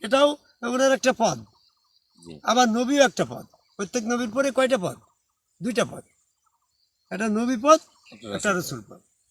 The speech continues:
Speaker 1: প্রত্যেক নবীর পরে নবুয়ত পদ দেয়া হয়েছে সূরা ইমরানের উনআশি নম্বর আয়াত। প্রত্যেক নবীর পরে ওহী দেয়া হয়েছে,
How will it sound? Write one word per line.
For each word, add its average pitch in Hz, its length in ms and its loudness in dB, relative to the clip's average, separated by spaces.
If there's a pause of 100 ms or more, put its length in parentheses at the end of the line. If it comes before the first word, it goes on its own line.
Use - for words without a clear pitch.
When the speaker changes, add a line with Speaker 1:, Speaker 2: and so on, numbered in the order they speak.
(720)
Speaker 1:
প্রত্যেক 202 320 -4
নবীর 240 300 -2
পরে 262 200 0
নবুয়ত 240 420 0
পদ 262 160 0
দেয়া 247 240 4
হয়েছে 240 280 2
সূরা 233 260 -2
ইমরানের 220 320 -2
উনআশি 208 380 -2
নম্বর 170 260 -2
আয়াত। - 180 -6 (580)
প্রত্যেক 220 340 -6
নবীর 247 300 -2
পরে 254 220 0
ওহী 226 260 2
দেয়া 254 240 2
হয়েছে, 208 300 2